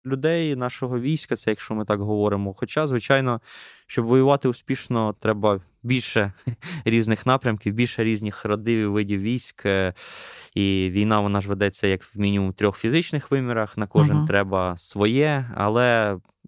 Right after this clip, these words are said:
Speaker 1: забезпечення протиповітряної і протиракетної оборони і, е, здатність сухопутних підрозділів в обороні, в наступі діяти. Це є ключові з-, е,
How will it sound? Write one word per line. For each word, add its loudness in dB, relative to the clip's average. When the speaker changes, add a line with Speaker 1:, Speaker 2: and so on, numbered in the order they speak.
Speaker 1:
забезпечення 0
протиповітряної -2
і -2
протиракетної -2
оборони -2
і, 2
е, 2
здатність 0
сухопутних -4
підрозділів 0
в 0
обороні, 0
в -2
наступі -4
діяти. -2
Це -4
є -4
ключові -4
з-, -12
е, -10